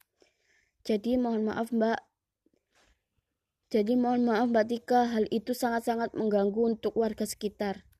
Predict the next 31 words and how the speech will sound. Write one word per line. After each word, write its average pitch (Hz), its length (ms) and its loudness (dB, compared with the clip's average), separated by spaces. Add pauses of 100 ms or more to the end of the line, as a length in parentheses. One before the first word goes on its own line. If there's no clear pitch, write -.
(640)
sambung 226 480 2
bapak 208 320 -2
itu 208 240 0
kepada 208 400 -2
Mbak - 160 -2
Tika. 175 480 -10 (480)
Lalu 247 400 4
terlihat 233 480 2
bapak-bapak 208 560 -2
itu 226 240 -2
pergi 214 320 -2
menjauhi 214 560 4
Mbak - 240 0
Tika 214 320 -4
dan 202 240 -4
tempat 208 320 -8
T - 80 -8
K 185 160 -8
P. - 80 -14 (1040)
Singkat 247 400 0
cerita, 247 480 2
polisi 240 480 2
menemukan 240 640 2
beberapa 214 400 0
helai 214 320 2
rambut 208 400 -2 (480)
dan 214 160 0
sidik 220 320 -2
jari 220 400 2
yang 220 80 -2
berbeda. 180 560 -8